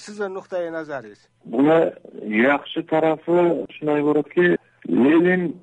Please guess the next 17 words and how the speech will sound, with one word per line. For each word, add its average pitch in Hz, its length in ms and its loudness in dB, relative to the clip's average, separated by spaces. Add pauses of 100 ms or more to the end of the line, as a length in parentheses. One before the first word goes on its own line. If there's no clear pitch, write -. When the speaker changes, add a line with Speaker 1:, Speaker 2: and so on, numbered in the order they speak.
(320)
Speaker 2:
hozirgi 156 480 2
yoshlar 156 340 2
uchun 151 200 -6
bir 151 100 4 (100)
narsa 147 200 0 (140)
bermaydi. 110 500 0 (640)
Yigirmanchi 131 540 -2 (100)
yil, 139 180 2 (260)
yigirma 131 300 2
to'qqizinchi 135 440 -2 (160)
avgustda 127 360 -4 (100)
Buxoroda 127 380 0
yuz 123 140 -6
bergan 127 440 -4
inqilobda 123 480 -2 (140)
ham, 160 140 0 (540)
Frunze 147 300 -2